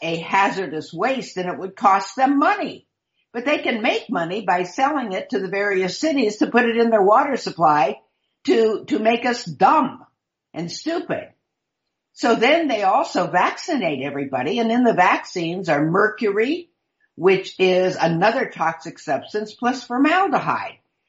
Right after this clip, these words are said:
which is used to, uh, embalm dead bodies. So they are doing all these things to dumb everybody down so people can't think. Plus, people are taking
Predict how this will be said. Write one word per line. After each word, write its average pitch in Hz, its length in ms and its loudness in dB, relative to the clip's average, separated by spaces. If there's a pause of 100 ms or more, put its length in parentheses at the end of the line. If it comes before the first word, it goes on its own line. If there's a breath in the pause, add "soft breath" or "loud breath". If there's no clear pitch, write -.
(100)
which 214 240 0
is 208 180 -8
used 220 600 -4
to, 185 440 4
uh, 151 240 4
embalm 185 560 2
dead 196 240 -6
bodies. 240 600 -4 (440)
So 233 420 0
they 269 200 -2
are 214 560 0 (100)
doing 214 460 -4
all 311 420 6
these 240 440 -12
things 160 760 -6 (240)
to 180 320 -6
dumb 226 360 4 (120)
everybody 180 800 -2
down 233 420 0
so 220 160 -6
people 185 380 -4
can't - 340 0
think. - 420 2 (240)
Plus, 156 380 4
people 160 360 -2
are 151 140 -2
taking 151 520 -2